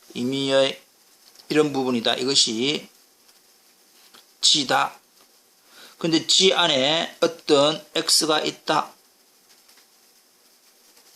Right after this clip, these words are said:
그러면 그 X를 원소로 가지면서 G의 서브셋이 되게 하는 이런 개구간이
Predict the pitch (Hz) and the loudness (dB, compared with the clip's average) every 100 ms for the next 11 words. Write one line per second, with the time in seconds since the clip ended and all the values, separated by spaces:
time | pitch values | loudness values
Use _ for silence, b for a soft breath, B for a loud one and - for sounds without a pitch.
0 | B B - _ _ _ _ _ _ - | B B -20 _ _ _ _ _ _ 2
1 | 190 170 139 - 143 151 - - 202 - | 4 4 2 2 2 0 -4 -6 0 4
2 | - 170 170 151 139 175 190 196 208 - | 4 6 6 6 6 6 4 2 -2 -12
3 | - _ _ _ _ - 139 165 165 165 | -20 _ _ _ _ 0 2 2 0 2
4 | 156 151 147 - 131 135 139 131 117 110 | 6 6 4 2 -2 0 -2 -2 0 0
5 | - - - - _ _ _ _ b b | -2 -10 -18 -20 _ _ _ _ b b
6 | b _ - - 185 160 151 160 165 180 | b _ 0 2 4 2 2 0 -2 -6
7 | - - - - 180 190 190 170 170 165 | -12 -4 2 2 4 4 4 2 0 0
8 | 156 160 170 202 233 285 - 170 175 170 | 0 0 0 0 0 -4 -2 0 0 -4
9 | - 123 131 143 151 131 - 131 107 120 | -6 -6 -4 -2 -2 -2 -6 -6 -6 -10